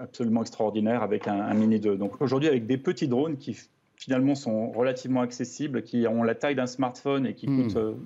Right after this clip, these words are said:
Speaker 1: souvent moins cher qu'un smartphone haut de gamme, euh, tout en restant bien entendu très premium et très qualitatif, vous pouvez faire des images, euh, à couper le souffle professionnelles et tout en étant relaxé, euh,
Speaker 2: <laughs>
Speaker 1: parce que, euh, justement, vous avez tout l'accompagnement de la technologie D J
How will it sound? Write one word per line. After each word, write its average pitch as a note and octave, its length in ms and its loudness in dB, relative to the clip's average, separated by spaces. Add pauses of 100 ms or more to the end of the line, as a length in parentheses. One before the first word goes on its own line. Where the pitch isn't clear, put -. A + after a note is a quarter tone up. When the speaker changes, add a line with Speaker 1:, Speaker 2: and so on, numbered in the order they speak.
Speaker 1:
souvent B2 260 0
moins B2 160 4
cher - 240 -4
qu'un A2+ 140 -6
smartphone A#2+ 500 -2
haut A2 80 -2
de G#2+ 60 -6
gamme, C3+ 280 0 (800)
euh, - 60 -2
tout D3+ 240 -4
en B2+ 80 2
restant B2+ 280 -2
bien B2 140 4
entendu A#2 440 -2
très - 220 -6
premium B2 440 0
et A#2 80 -2
très - 180 -6
qualitatif, A#2+ 480 -2
vous B2 60 -6
pouvez A2 240 -2
faire B2+ 160 -2
des A2+ 180 0
images, A#2 320 0
euh, G#2 600 -6
à B2+ 60 -6
couper A#2+ 300 -2
le G2 60 -8
souffle B2 320 -2
professionnelles A#2 680 0
et G2 100 0
tout C3+ 240 -4
en A#2+ 80 2
étant A#2 560 0
relaxé, C3 960 0 (120)
euh, A2 300 0 (240)
Speaker 2:
<laughs> G#2+ 160 -6
Speaker 1:
parce - 240 -6
que, - 120 -4
euh, A2 340 2
justement, A#2 300 0
vous A2 60 4
avez A2 100 0
tout - 100 -2
l'accompagnement A#2 600 0
de A#2+ 40 2
la A2 80 2
technologie G#2+ 480 -4
D G#2+ 140 -2
J G2 80 -4